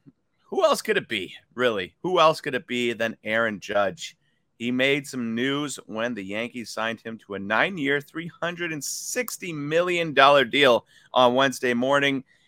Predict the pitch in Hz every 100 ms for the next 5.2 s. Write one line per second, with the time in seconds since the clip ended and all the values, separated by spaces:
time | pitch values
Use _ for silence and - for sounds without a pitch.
0 | _ - 135 170 202 185 151 160 156 151
1 | 135 156 160 156 - 135 131 131 127 -
2 | - _ 127 131 156 233 196 160 135 120
3 | - 98 101 104 104 98 - 95 - -
4 | 156 175 180 180 165 _ _ _ _ 110
5 | 120 -